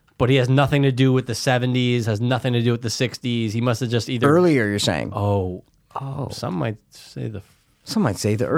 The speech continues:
Speaker 2: earliest. <laughs>
Speaker 1: The first.
Speaker 2: The first person ever?
Speaker 1: Like, actor? <laughs>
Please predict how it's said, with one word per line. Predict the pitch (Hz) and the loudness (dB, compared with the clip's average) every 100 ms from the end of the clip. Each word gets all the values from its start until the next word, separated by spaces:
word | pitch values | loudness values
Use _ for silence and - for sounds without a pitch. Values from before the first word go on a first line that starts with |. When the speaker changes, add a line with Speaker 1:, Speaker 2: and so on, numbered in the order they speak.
| 151 | 2
Speaker 2:
earliest. | 113 92 127 - 135 | 0 0 -4 -4 -10
<laughs> | |
Speaker 1:
The | - 95 | -10 -12
first. | - 165 143 - - - _ _ _ _ - | -12 -12 -12 -16 -20 -20 _ _ _ _ -20
Speaker 2:
The | - | -16
first | - - 110 143 - | -12 -8 -4 -4 -6
person | - 87 107 156 - | -8 -4 -2 -2 -2
ever? | - - 113 175 226 240 | -6 -8 -4 0 0 -2
Speaker 1:
Like, | 92 - - | -8 -12 -6
actor? | 131 107 95 - - | -6 -6 -10 -16 -6
<laughs> | - | -6